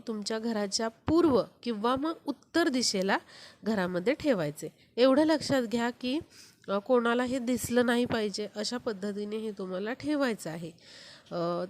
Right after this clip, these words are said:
याच्यावरती काही झाकायची गरज नाही, पण अशा पद्धतीने तुम्ही पूर्व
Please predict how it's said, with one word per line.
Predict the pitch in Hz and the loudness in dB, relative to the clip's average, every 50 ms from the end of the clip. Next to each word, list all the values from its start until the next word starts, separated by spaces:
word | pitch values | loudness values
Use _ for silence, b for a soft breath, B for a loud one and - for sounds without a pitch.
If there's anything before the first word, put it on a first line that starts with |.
| 185 - | -6 -4
याच्यावरती | 226 226 220 - 254 254 247 254 233 202 - 247 | -4 -4 -2 -2 0 0 0 0 -2 -4 -6 -8
काही | 240 - 254 226 233 247 | -6 -6 -4 -2 -2 -2
झाकायची | 214 240 240 240 - - 214 208 208 202 226 220 | -2 -4 -4 -4 -4 -4 -4 -4 -4 -4 -6 -4
गरज | 190 208 208 214 254 247 | -2 0 2 2 2 2
नाही, | 254 240 240 220 220 247 - B B B B B B B | 0 0 0 0 -2 -4 -6 B B B B B B B
पण | 226 226 | -2 -2
अशा | 233 226 226 220 - 330 | 0 0 -2 0 2 2
पद्धतीने | 359 - 339 262 233 277 240 - 247 233 240 | 2 2 0 0 0 0 0 -2 -2 -2 -2
तुम्ही | 226 208 240 226 226 | -2 -4 -4 -4 -4
पूर्व | 226 202 - - 254 254 269 262 | -4 -6 -6 -4 -2 0 2 0